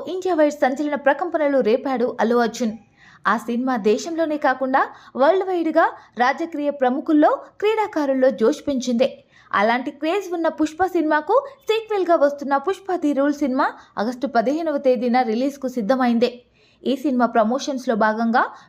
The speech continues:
మే ఒకటవ తేదీ అంతర్జాతీయ కార్మికుల దినోత్సవం సందర్భంగా పుష్ప పుష్ప అనే పాటను రిలీజ్ చేశారు. అయితే ఈ పాటలో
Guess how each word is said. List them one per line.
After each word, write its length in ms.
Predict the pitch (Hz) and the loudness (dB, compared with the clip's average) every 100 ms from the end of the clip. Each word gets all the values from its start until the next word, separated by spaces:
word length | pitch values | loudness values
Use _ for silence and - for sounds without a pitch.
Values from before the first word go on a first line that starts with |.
| 226 | 0
మే 160 | 240 359 | 2 4
ఒకటవ 360 | 294 370 370 349 | 0 0 -2 -2
తేదీ 300 | 339 302 302 - | 0 0 0 -2
అంతర్జాతీయ 600 | 254 320 349 330 302 285 | -4 -4 -2 0 0 0
కార్మికుల 480 | 285 233 254 302 294 | 2 0 0 -4 -2
దినోత్సవం 500 | 254 220 254 254 262 247 | -2 -2 -4 -2 -2 -2
సందర్భంగా 640 | 240 226 220 233 233 294 494 - - | 0 0 2 0 2 2 0 -10 -14
పుష్ప 360 | - 415 415 381 | -2 -2 0 -2
పుష్ప 340 | 370 294 - | 0 -4 -2
అనే 240 | 330 277 262 | -4 -2 0
పాటను 400 | 247 214 220 233 | 0 0 0 -4
రిలీజ్ 340 | 254 214 247 | 0 0 0
చేశారు. 420 | - 247 254 226 - - _ _ | 0 0 2 0 -2 -10 _ _
అయితే 260 | 190 226 330 466 - - | -6 0 2 0 -4 -4
ఈ 80 | 302 | 0
పాటలో 460 | 349 339 349 339 | 2 2 2 2